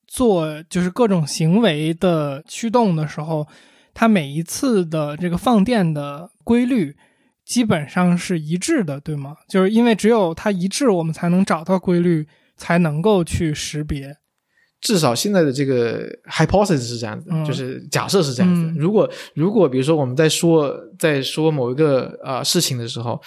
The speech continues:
Speaker 2: 都没有一个神经元的这个基础，比如说今天是这个神经元负责，
Speaker 1: 对，对，对，对，
Speaker 2: 明天是那个神经元负责，
Speaker 1: 对。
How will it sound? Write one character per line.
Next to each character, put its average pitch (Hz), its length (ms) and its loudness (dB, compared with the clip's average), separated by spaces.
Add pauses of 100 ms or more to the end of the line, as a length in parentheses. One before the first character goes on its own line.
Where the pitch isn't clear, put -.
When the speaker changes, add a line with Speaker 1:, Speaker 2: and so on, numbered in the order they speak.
(160)
Speaker 2:
都 180 100 4
没 151 140 0
有 180 100 4
一 135 80 2
个 127 420 0
神 131 300 -6
经 156 160 0
元 127 160 0
的 127 100 -6
这 127 120 -6
个 127 80 -4
基 170 200 -4
础， 190 240 -8 (360)
比 135 100 -4
如 127 60 0
说 156 100 2
今 185 180 0
天 202 200 2
是 190 120 -4
这 156 140 0
个 175 80 2
神 131 160 -2
经 131 100 -2
元 127 80 0
负 202 200 2
责， - 100 0
Speaker 1:
对， - 20 0
对， - 0 -
对， 170 120 0
对， - 20 -2
Speaker 2:
明 151 80 -2
天 170 160 0
是 165 100 -2
那 190 120 0
个 165 80 2
神 127 180 -4
经 127 80 -6
元 123 100 -6
负 135 140 -10
责， 127 160 -4
Speaker 1:
对。 - 60 -12